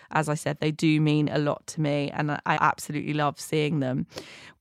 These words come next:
This person says, "So grateful I stumbled upon this wonderful podcast after my marriage ended totally unexpectedly in December.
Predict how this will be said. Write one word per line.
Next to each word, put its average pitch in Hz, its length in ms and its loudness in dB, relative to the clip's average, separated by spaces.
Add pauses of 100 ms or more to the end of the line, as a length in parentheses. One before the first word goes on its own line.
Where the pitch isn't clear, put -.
(140)
This 185 160 0
person 175 460 2
says, 165 320 2
"So 214 320 2
grateful 165 560 2
I - 100 0
stumbled 156 520 -2
upon 151 260 -2
this 151 220 -2
wonderful 160 440 0
podcast 147 640 -4
after 151 320 -2
my 147 160 0
marriage 151 480 -2
ended 147 500 -2
totally 175 480 -2
unexpectedly 147 920 -2
in 160 100 -2
December. 147 640 -2